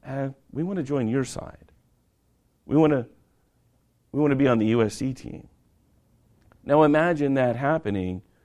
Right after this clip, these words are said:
series after series after series over the course of a football game. Who wins? The one with the most <laughs> players.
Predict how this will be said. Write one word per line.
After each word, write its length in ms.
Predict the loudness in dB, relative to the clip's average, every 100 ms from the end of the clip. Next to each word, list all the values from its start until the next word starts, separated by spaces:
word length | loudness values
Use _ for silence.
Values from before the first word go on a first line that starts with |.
| _ _ _ _
series 560 | -2 2 4 4 2 0
after 240 | -6 -8
series 500 | -10 -4 -2 -2 -2
after 240 | -4 -4 -8
series 720 | -6 -2 0 0 0 -4 -12 _ _ _ _ _ _
over 160 | 0 2
the 80 | 0
course 320 | 0 -4 -4
of 80 | -10
a 80 |
football 400 | -8 -10 -10 -16
game. 300 | -18 -20 -20 -20 _ _ _ _ _ _ _ _ _ _ _ _
Who 140 | _ 2
wins? 640 | 4 2 0 -4 -14 -20 _ _ _ _ _ _ _ _ _ _ _ _ _ _ _ _ _ _ -8
The 80 |
one 180 | -2 0
with 120 | 2
the 60 | 2
most 300 | 0 -2 -4
<laughs> 60 | -4
players. 680 | -2 -2 -6 -10 -12 -14